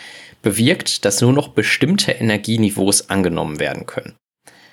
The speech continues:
Das besitzt gewisse Ähnlichkeiten mit Atomen und den Energieniveaus, die wir bereits in Folge drei hatten. Das Elektron kann mit dem Loch wieder rekombinieren,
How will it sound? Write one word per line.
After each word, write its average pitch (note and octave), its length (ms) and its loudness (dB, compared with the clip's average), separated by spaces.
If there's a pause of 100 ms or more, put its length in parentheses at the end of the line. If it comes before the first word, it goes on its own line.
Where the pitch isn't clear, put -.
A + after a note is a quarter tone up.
(260)
Das A2 200 -2
besitzt C#3 400 2
gewisse A2+ 260 2
Ähnlichkeiten A#2+ 640 2
mit G#2 200 0
Atomen F#3 520 2
und - 160 0
den A2+ 100 4
Energieniveaus, A2+ 920 2
die A2 100 0
wir G2+ 80 4
bereits F2 360 -2
in G2 100 -6
Folge F2+ 260 0
drei - 240 -4
hatten. - 320 -14 (260)
Das - 160 0
Elektron - 640 2
kann G#2 160 0
mit G2 100 0
dem F#2+ 120 0
Loch G2 200 0
wieder - 240 0
rekombinieren, G2 720 2